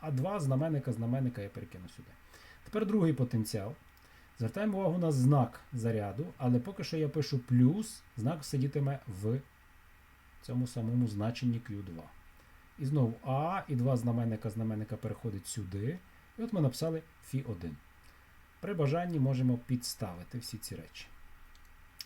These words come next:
Тепер фі два, потенціал фі два дорівнює. Ми перенесли в іншу точку. Це означає, що нам необхідно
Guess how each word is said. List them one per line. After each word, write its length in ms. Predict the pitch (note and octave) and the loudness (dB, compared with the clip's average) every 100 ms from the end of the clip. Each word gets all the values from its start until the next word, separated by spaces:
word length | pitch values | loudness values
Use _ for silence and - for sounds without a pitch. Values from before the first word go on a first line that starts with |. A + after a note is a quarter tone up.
| - | -16
Тепер 180 | - F#2 | -10 -10
фі 240 | - - C#3+ | -8 -2 -2
два, 300 | F#2 F2+ F2+ | -2 -6 -8
потенціал 500 | - A#2+ G#2+ - C3 | -12 -6 -6 -2 -2
фі 180 | A#2 A2+ | -2 -6
два 420 | G2+ B2 G3 G#3 C3 | -6 -6 -4 -6 -6
дорівнює. 520 | A#2 A#2+ A2+ G2+ F#2 - - - - - | 2 4 4 2 -6 -12 -20 -20 -20 -2
Ми 200 | C#3 A3 | 2 2
перенесли 840 | A3 F3 F3 D#3+ F3 G3+ F3 E3 | 2 2 2 2 0 -2 -4 -2
в 40 | D3 | 0
іншу 300 | E3 - D3 | -2 -2 -4
точку. 460 | C#3 A2 - - - - - - - - - - | -2 -4 -6 -16 -20 -20 -20 -20 -20 -20 -20 -10
Це 160 | E3+ F3+ | -6 -2
означає, 560 | C#3 C3 B2 D3 D#3 | 0 0 0 -2 -2
що 180 | C#3+ C3 | -2 0
нам 260 | B2 D3+ C#3 | 2 2 2
необхідно 640 | B2+ B2 - A2 G2+ | 2 0 -2 -2 0